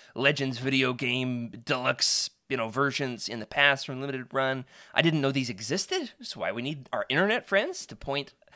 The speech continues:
uh, point out the, the needless things that we absolutely have to have in <laughs> order, in order to spend our hard-earned money on. And I gotta say, I'm so excited for this. The, the,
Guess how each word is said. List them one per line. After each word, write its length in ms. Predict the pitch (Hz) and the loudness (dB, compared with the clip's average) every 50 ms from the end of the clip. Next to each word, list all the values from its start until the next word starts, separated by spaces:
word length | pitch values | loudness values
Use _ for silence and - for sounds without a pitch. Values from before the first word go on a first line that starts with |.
| - - - _ - | -20 -20 -18 _ -6
uh, 200 | - 104 104 107 | -2 0 0 0
point 240 | - - 165 147 139 | 0 0 0 4 4
out 220 | 135 147 151 - | 4 4 4 2
the, 120 | - 127 113 | 0 -2 0
the 120 | 113 117 | 0 -2
needless 400 | 117 120 135 143 139 139 131 - | -2 -2 -2 0 0 -2 -2 -2
things 320 | - 131 139 151 170 - | -2 -2 -2 -2 -4 -4
that 120 | - 131 - | -6 -6 -6
we 180 | 117 123 117 - | -4 -4 2 4
absolutely 580 | 98 143 139 - - 131 123 139 139 143 139 | 6 6 6 4 0 0 0 0 0 0 2
have 200 | 123 127 131 - - | 4 4 4 4 2
to 80 | 127 | 0
have 420 | 120 120 123 135 190 302 330 - - - - - - - | 4 6 8 8 8 6 4 0 -14 -18 -20 -20 -16 -8
in 100 | - 123 | -2 0
<laughs> 20 | |
order, 260 | 139 - - 233 202 208 - - | 0 2 2 2 2 0 2 2
in 80 | 196 | 4
order 200 | 170 160 160 160 | 4 4 4 4
to 100 | 151 156 | 2 0
spend 320 | 151 - - 160 156 139 131 | 0 0 0 0 4 6 6
our 140 | 123 113 | 8 8
hard-earned 460 | 120 135 139 139 135 135 135 127 117 113 | 8 8 8 8 6 4 2 0 0 0
money 260 | 117 123 139 139 135 | 0 0 2 2 2
on. 260 | 135 139 143 147 160 - - - - - - | 4 4 2 2 0 -4 -12 -20 -20 -6 0
And 100 | - - | 4 4
I 60 | - 381 | 6 8
gotta 160 | 415 285 262 | 8 8 8
say, 160 | - - 120 | 8 6 6
I'm 100 | 120 139 | 6 6
so 220 | - - - 190 | 4 2 2 2
excited 320 | 170 143 - 147 123 120 - | 2 4 6 6 6 6 4
for 80 | 127 | 0
this. 320 | 113 113 113 113 - - - | 2 2 2 2 0 -4 -6
The, 440 | - 123 123 123 120 120 120 110 95 | -2 0 2 2 2 2 0 -2 -4
the, 100 | 117 | -6